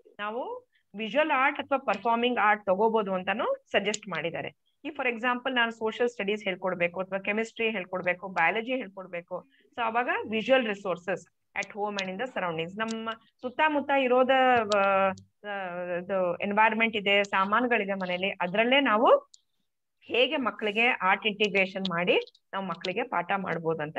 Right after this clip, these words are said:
ಈ ಸರ್ಕ್ಯುಲರ್, ಈ ಸರ್ಕ್ಯುಲರ್ ನ ಡೀಟೇಲ್ ಆಗಿ ಹೋದ್ರೆ ಒಂದಾದ್ಮೇಲೆ ಒಂದು ಇನ್ಫಾರ್ಮೇಶನ್ ನಿಮಗ್ ಸಿಗುತ್ತೆ. So ನೆಕ್ಸ್ಟ್ ನಾನು, ಆ, will go back to the slide.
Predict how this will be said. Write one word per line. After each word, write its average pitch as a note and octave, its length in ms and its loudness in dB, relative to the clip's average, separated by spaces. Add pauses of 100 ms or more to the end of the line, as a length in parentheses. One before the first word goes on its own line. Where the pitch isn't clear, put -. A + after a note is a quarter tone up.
(120)
ಈ B3 100 0
ಸರ್ಕ್ಯುಲರ್, F#3+ 460 -2
ಈ A#3 120 -4
ಸರ್ಕ್ಯುಲರ್ A#3+ 420 -2
ನ C#4+ 40 2 (120)
ಡೀಟೇಲ್ G#3+ 380 2
ಆಗಿ D4+ 120 2
ಹೋದ್ರೆ G3+ 320 -2 (440)
ಒಂದಾದ್ಮೇಲೆ G3+ 500 -4
ಒಂದು G3+ 300 0
ಇನ್ಫಾರ್ಮೇಶನ್ F#3+ 640 -4
ನಿಮಗ್ F#3+ 240 -6
ಸಿಗುತ್ತೆ. - 420 -10 (440)
So B3+ 140 -6
ನೆಕ್ಸ್ಟ್ B3+ 720 -4 (320)
ನಾನು, G#3 260 -4 (540)
ಆ, F#3 300 -2
will F3+ 180 -6
go F3+ 160 -4
back F3 300 -2
to F#3 60 -8
the E3 100 -4
slide. G3 500 0